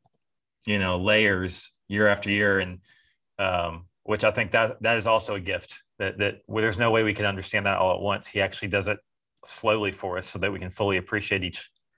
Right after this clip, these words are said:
each layer and level of, of graciousness. And that's, that's been really cool to see. And actually really kinda when I, um,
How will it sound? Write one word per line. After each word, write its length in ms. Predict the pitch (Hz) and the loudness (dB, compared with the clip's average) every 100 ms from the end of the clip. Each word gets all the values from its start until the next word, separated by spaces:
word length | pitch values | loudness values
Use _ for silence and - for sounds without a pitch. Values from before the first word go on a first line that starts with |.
| _ _ _ | _ _ _
each 200 | 101 - | -12 -4
layer 340 | 101 101 107 98 | 2 4 4 2
and 140 | 95 | 2
level 320 | 104 98 92 | 0 2 0
of, 240 | 87 85 - | -2 -6 -10
of 140 | 87 | -4
graciousness. 680 | 90 95 90 90 85 82 - | 0 0 -2 -8 -8 -8 -8
And 240 | 90 87 - - - - | -10 -10 -16 -20 -20 -4
that's, 320 | 95 - - | -2 -2 -4
that's 260 | - 101 - | 0 0 2
been 160 | 104 | -2
really 360 | 95 107 117 104 | 0 2 2 2
cool 200 | - 104 | 0 -2
to 60 | 90 | -2
see. 200 | - 98 | -2 -2
And 160 | 95 92 - - | -2 -6 -8 0
actually 240 | 160 165 | 2 4
really 220 | 151 165 - | 6 6 4
kinda 200 | 143 127 | 2 4
when 120 | 120 | 4
I, 200 | 113 - _ _ - | 2 -2 _ _ -2
um, 440 | 107 98 92 92 | 2 2 0 -6